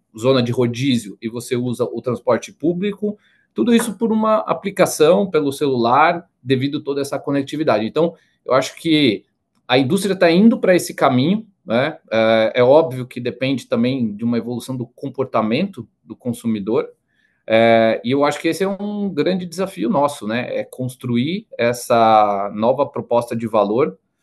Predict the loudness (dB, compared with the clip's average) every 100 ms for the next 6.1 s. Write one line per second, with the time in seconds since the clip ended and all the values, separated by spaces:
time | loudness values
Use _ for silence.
0 | _ _ -2 2 6 6 6 4 2 -4
1 | -8 -2 -2 -2 2 4 4 4 2 0
2 | -2 -2 0 -2 -4 -4 -2 0 0 0
3 | -2 -4 -4 -2 -2 0 2 0 -2 -12
4 | -6 -6 -6 -8 -4 0 2 2 -2 -2
5 | -2 -2 -6 -8 -4 2 2 2 -8 -14
6 | -14